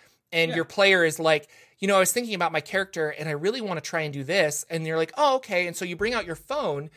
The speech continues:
Speaker 1: because you have the Invisible Sun app, and, um, the cards, the, the Sooth deck of cards,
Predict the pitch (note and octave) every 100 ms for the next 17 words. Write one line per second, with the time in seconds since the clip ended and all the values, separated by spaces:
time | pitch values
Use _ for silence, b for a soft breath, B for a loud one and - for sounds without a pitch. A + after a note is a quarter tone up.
0 | b - - E3 E3+ F#3+ F3 F3 D#3+ F3+
1 | E3 E3 - F3+ D#3 E3 F#3 D3+ D3 _
2 | B B B E3+ E3+ E3+ D#3+ - E3+ E3
3 | D#3 D3 - D#3+ D#3+ - G#3+ A#3 D3+ C#3+
4 | - D#3+ C#3+ - D#3+ D#3 - C4+ - D#3+
5 | D#3 C#3+ - A3+ D3+ C#3+